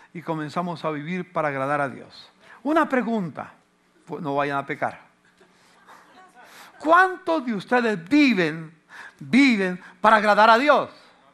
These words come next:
No siempre, dijo el hermano allá. No sé quién dijo "no siempre", estoy de acuerdo contigo.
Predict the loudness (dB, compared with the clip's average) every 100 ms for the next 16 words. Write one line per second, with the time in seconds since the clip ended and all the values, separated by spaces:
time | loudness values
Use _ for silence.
0 | _ _ _ -20 -20 -20 -20 _ -20 -20
1 | -20 -20 -20 _ _ _ _ _ _ _
2 | -6 -2 -2 2 2 2 -2 -8 -10 -6
3 | -6 -6 -6 -4 -4 -2 -2 -2 -4 -6
4 | -6 -4 -4 -2 -4 -4 -4 -4 -8 -4
5 | -4 -4 -6 -6 -6 -8